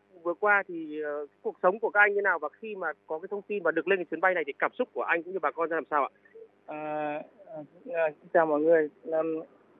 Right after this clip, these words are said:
Speaker 2: nói chung là cảm xúc của tôi, ờ, bây giờ là vui buồn, vui buồn lẫn lộn. Tại vì sao? Tại vì là cái thứ nhất là chúng tôi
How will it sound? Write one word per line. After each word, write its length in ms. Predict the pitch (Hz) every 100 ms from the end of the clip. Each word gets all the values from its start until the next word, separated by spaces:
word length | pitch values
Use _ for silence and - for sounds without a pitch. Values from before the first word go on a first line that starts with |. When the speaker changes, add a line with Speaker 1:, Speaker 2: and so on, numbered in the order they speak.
| - _ _ _ _
Speaker 2:
nói 160 | 151 151
chung 160 | 175 185
là 100 | 180
cảm 180 | - 165 -
xúc 120 | 202
của 160 | - 143
tôi, 240 | 160 175 185
ờ, 180 | 175 165
bây 160 | 175 180
giờ 180 | 175 165
là 160 | 156
vui 180 | 147 180
buồn, 260 | 185 170 165 -
vui 140 | 170 180
buồn 240 | 175 165
lẫn 120 | 151
lộn. 280 | 147 147 143 - _ _ - _
Tại 100 | 151
vì 100 | 165 160
sao? 240 | 180 175 - - - -
Tại 160 | 156 151
vì 300 | 175 170 165
là 400 | 170 165 160 160 - -
cái 120 | 139
thứ 60 | 147
nhất 140 | 190 202
là 260 | 165 156 151
chúng 120 | 147
tôi 200 | 143 175